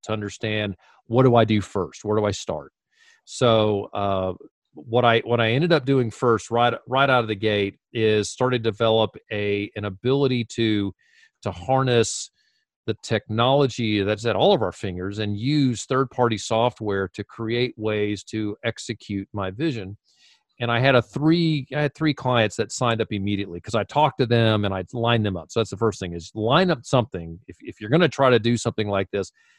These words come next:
get some revenue, identify revenue stream before you, you jump into the pool and hold your breath. So, uh, I did that and then s-, figured out how to execute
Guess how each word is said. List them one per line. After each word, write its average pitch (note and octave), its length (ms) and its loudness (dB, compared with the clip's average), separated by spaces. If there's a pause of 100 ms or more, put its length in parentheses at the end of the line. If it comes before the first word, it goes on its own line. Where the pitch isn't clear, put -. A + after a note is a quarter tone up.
(240)
get D#3 120 4
some D3 220 4
revenue, G#2+ 600 6 (420)
identify C3 420 4
revenue A#2 400 4
stream G#2+ 380 -4
before A#2 840 2
you, G2+ 460 -2
you G#2+ 120 -4
jump A2 320 -2
into G2+ 180 -2
the G2 80 -8
pool G#2 340 -6
and F2+ 80 -10
hold F#2+ 180 -8
your E2 80 -14
breath. D2+ 160 -16 (680)
So, A2+ 540 2 (220)
uh, G#2 240 -4
I G#2 160 -4
did C#3+ 220 0
that A#2 360 6
and A2 180 -4
then A#2 300 0
s-, - 180 -16 (220)
figured F3+ 360 2
out B2+ 160 8
how C3 500 2
to B2 360 0
execute A#2 760 -4